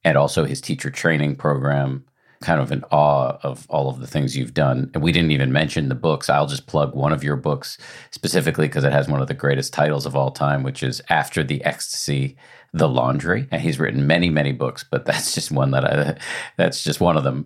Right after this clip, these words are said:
Yeah, just in closing, Jack, just to say thank you so much for all the work you've done and for coming on this show and sharing a little bit of,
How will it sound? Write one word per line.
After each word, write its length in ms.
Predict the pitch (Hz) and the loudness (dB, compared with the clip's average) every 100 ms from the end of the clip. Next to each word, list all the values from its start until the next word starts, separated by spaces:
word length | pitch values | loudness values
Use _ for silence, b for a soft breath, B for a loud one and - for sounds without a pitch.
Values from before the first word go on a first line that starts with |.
| - | 2
Yeah, 180 | 147 135 | 4 4
just 200 | 135 135 | 2 -2
in 80 | |
closing, 460 | - 131 123 113 98 | -2 0 2 2 0
Jack, 240 | 110 87 | 0 0
just 180 | - 92 | -2 -8
to 60 | - | -4
say 200 | - 85 | 0 2
thank 300 | - 85 - | 2 0 0
you 80 | 80 | -4
so 140 | - | 0
much 180 | 80 73 | 2 2
for 160 | 90 | 2
all 80 | 82 | 2
the 60 | 71 | 2
work 320 | 67 131 - | 2 0 2
you've 120 | 113 | 0
done 300 | 95 101 92 - | 2 2 0 -2
and 220 | 80 69 | -2 -4
for 360 | - 78 69 - | -2 -2 -2 0
coming 240 | 85 73 | 0 2
on 140 | 71 | 2
this 120 | 69 69 | 0 -2
show 400 | - 73 67 65 | 0 0 2 0
and 240 | 65 - B B B B B B B B _ | -4 -8 B B B B B B B B _
sharing 440 | - - 69 69 | -4 4 4 4
a 40 | 64 | 2
little 160 | 65 | 0
bit 180 | 65 69 | 0 -2
of, 120 | 65 | -2